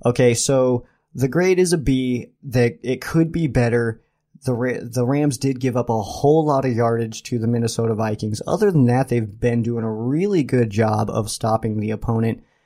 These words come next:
Of course, the Chargers came in when, when the Rams did play the Chargers. The Chargers went into that game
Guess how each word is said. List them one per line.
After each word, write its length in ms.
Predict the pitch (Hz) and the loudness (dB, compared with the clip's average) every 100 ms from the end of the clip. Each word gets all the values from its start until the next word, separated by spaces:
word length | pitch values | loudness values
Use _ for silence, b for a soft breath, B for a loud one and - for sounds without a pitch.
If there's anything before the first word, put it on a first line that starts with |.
| _ | _
Of 100 | - | -12
course, 240 | 107 120 113 | -4 -2 -2
the 100 | 113 | -6
Chargers 440 | - 117 113 117 | 0 0 2 -2
came 260 | - 113 113 | -2 0 2
in 240 | 113 113 | 2 0
when, 420 | 117 117 113 - - | 0 0 0 -4 -6
when 160 | 117 | -4
the 80 | 110 | -2
Rams 300 | 113 120 113 | 0 0 0
did 200 | - 117 | -2 -2
play 200 | - 127 | 0 0
the 60 | 123 | 0
Chargers. 280 | 123 110 107 | 0 -2 -4
The 60 | |
Chargers 280 | - 117 101 | -4 -2 -2
went 220 | 110 107 | -4 -4
into 280 | - 151 156 | 2 4 4
that 200 | 123 117 | 2 2
game 360 | 120 117 113 | 0 0 0